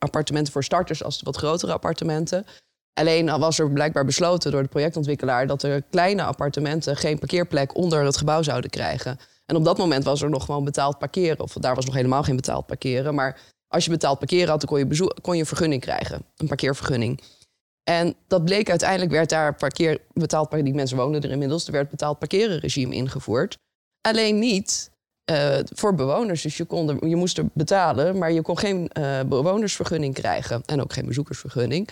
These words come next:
Eh, en dat, ja, die mensen die zaten daar, die hebben dan een, een appartement, eh, eh, gekocht, eh, wa-, wat voor hen al heel veel geld was. Het enige wat ze konden doen is van die projectontwikkelaar of diegene die dat dan beheerde, eh, voor een ton.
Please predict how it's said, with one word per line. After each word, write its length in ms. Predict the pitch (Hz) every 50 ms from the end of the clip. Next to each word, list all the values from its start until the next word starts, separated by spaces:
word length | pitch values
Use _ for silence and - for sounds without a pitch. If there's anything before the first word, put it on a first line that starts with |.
| - - - - _ _ _ _ _ _
Eh, 480 | - 143 127 123 123 123 127 - - 135 135 139 139 - _ _ _ _ _ _
en 160 | _ 170 170
dat, 220 | 170 196 196 185 - -
ja, 160 | - 190 160
die 120 | 147 165
mensen 300 | 180 185 190 180 - 170
die 80 | 160 156
zaten 280 | 170 180 190 214 190
daar, 180 | 170 151 131 127
die 100 | 143 156
hebben 180 | 165 165 165 -
dan 220 | 160 151 143 151
een, 260 | 143 135 143 - - 151
een 100 | 131 -
appartement, 720 | - 143 - 147 147 - 156 160 165 175 175 156 - 165
eh, 340 | 151 147 139 135 131 -
eh, 160 | - - 85 131
gekocht, 480 | 147 147 - 160 143 127 - - -
eh, 240 | 139 139 131 131 131
wa-, 120 | - - -
wat 260 | - 151 139 - - - _ _
voor 140 | - 151 151
hen 140 | 156 151
al 120 | 147 139 143
heel 120 | 143 151 147
veel 120 | - 135
geld 280 | 131 - 185 196 196 -
was. 200 | - 101 - - - - - -
Het 100 | _ -
enige 220 | - 208 208 196 165
wat 100 | 165 156
ze 80 | -
konden 260 | - 180 165 151 151 151
doen 140 | 165 170
is 140 | 151 143 -
van 160 | - 160 156
die 100 | 147 147
projectontwikkelaar 800 | 139 - 151 160 156 147 - 151 143 147 139 - - 139 131 127
of 100 | 127 123
diegene 320 | - - - - - 123 120
die 120 | 120 123 120
dat 200 | 120 113 120 -
dan 220 | - 127 127 127
beheerde, 480 | - 127 131 127 123 123 120 - - - - - _ _ _ _
eh, 140 | _ - 139 127
voor 200 | 131 - 165 156
een 80 | 156 147
ton. 360 | - 208 175 143 131 117